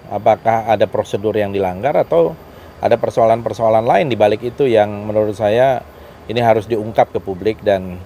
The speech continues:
mungkin bukan hanya terjadi di sini, di seluruh Indonesia.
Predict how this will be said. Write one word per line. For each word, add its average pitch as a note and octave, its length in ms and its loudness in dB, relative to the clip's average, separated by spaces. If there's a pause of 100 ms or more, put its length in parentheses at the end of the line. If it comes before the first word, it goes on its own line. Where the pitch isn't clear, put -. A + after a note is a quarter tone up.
(560)
mungkin E3 460 -4
bukan C3 340 0
hanya A2 300 -2
terjadi G#2+ 360 -4
di A2+ 160 -8
sini, A#3 240 -8
di B2 80 -10
seluruh D#3 360 0
Indonesia. D3 640 -4